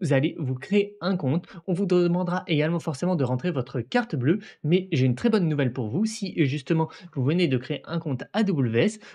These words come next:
vous aurez accès justement à un serveur ici gratuit pendant un an.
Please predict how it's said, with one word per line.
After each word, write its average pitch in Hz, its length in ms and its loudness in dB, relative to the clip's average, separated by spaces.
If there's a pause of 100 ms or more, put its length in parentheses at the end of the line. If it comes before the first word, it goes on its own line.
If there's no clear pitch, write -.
vous 175 360 0
aurez 170 240 -2
accès 170 360 -2
justement 147 500 -4
à - 240 -4
un 135 80 -4
serveur 170 500 0
ici 220 240 0
gratuit 165 460 0
pendant 156 440 0
un 185 200 4
an. 117 120 0